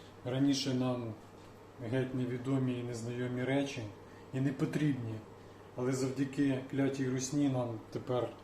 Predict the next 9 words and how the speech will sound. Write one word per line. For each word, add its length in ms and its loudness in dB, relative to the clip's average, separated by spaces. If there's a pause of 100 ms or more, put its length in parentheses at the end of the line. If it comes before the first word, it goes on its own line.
(1500)
Треба 320 8
купувати 600 2
щось, 300 -2
ставити, 480 4
щоб 220 -4
обігрівати 600 2
наші 320 -2
будинки, 580 2
щоб 160 -8